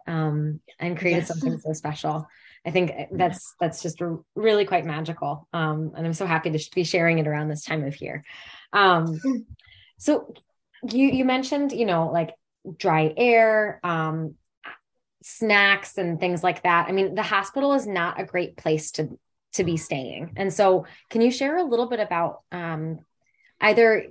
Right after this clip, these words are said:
Speaker 1: your own personal experience or a little bit about what is the experience of someone who is in an extended stay, um, nicu, like, they are parents of a baby that's in the nicu? 'Cause I don't think it's something that a lot of people really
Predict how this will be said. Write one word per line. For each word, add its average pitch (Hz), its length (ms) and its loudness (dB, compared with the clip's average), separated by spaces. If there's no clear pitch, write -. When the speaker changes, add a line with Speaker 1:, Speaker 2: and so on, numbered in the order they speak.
Speaker 1:
your 190 300 0
own 196 200 0
personal 220 380 -4
experience 208 600 -4
or 185 200 -2
a 180 60 2
little 196 200 0
bit 233 160 0
about 185 300 2
what 190 280 0
is 233 200 -2
the 285 120 -4
experience 175 760 -4
of 165 140 -8
someone 165 400 -2
who 175 200 -4
is 170 140 -2
in 175 120 -6
an 190 140 -4
extended 170 520 -6
stay, 160 420 -2
um, 160 360 0
nicu, 185 480 -4
like, 156 160 -4
they 165 260 4
are 160 400 2
parents 165 380 -4
of 160 80 -2
a 165 40 -2
baby 156 240 0
that's 151 220 -4
in 160 80 -4
the 151 60 -2
nicu? 147 320 -4
'Cause - 180 -14
I - 60 -2
don't 185 280 -2
think 302 140 -4
it's - 160 -12
something 233 300 -2
that 214 80 -4
a 202 40 -2
lot 180 200 0
of 180 100 -10
people 185 480 -2
really 208 720 0